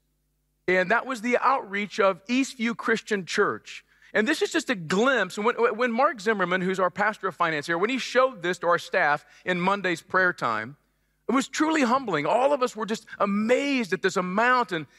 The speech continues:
at the time, this church was two hundred and twenty-two people weekly. About half the size of our Bloomington campus right now. This was the church that we call home. And this is a glimpse into the foundations of Eastview. It's, it's our spiritual ancestry.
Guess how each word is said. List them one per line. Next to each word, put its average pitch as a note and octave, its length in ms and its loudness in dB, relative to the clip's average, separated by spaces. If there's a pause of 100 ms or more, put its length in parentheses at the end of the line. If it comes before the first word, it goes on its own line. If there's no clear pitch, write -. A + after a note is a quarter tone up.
(140)
at A3+ 100 2
the A3+ 80 0
time, B3+ 380 0
this B3 180 -8
church - 380 -2
was F#3 160 -2
two C#4+ 240 0
hundred B3 320 2
and F#3+ 100 -12
twenty-two A#3+ 640 -2
people F3+ 640 0 (300)
weekly. E3 560 0 (380)
About F#3 260 4
half A#3 440 -2
the B3 80 -2
size A3 400 0
of G3+ 100 -4
our F#3+ 100 0
Bloomington G3 500 -4
campus F#3+ 440 -2
right C3+ 220 0
now. A#2+ 300 0 (200)
This G3 380 0
was G#3+ 240 2
the F3+ 140 -4
church G3+ 400 0
that F3 180 0
we A3 160 -4
call F#3+ 380 2
home. F#3+ 520 0 (280)
And G#3+ 120 2
this B3+ 140 -2
is B3+ 100 -6
a B3+ 80 0
glimpse G#3+ 460 -2
into G#3+ 100 -6
the F#3 120 -2
foundations G#3+ 720 -2
of F#3 80 0
Eastview. F#3 400 -2
It's, - 140 -4 (100)
it's G3+ 140 0
our G#3+ 80 0
spiritual B3+ 640 0
ancestry. E3+ 840 -2